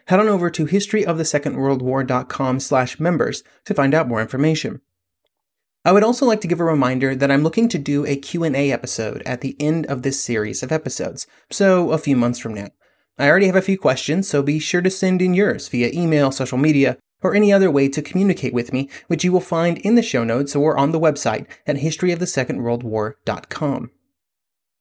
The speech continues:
In the time after the Beer Hall Putsch, it appeared that, after five very rocky years,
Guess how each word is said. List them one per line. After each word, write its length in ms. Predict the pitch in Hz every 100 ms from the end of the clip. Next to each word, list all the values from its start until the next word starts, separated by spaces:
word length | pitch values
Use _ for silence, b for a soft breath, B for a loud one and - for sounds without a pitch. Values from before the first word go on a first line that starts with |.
| -
In 100 | 226
the 80 |
time 340 | 277 214 196 175
after 220 | 139 156
the 80 | 143
Beer 280 | 139 131 143
Hall 280 | 139 127
Putsch, 420 | - 117 107 - -
it 100 | 165
appeared 400 | 160 - 233 208
that, 400 | 127 117 - -
after 240 | 139 160
five 420 | 143 - 151 170 143
very 280 | 143 156
rocky 320 | 139 127 - 139
years, 420 | 123 117 117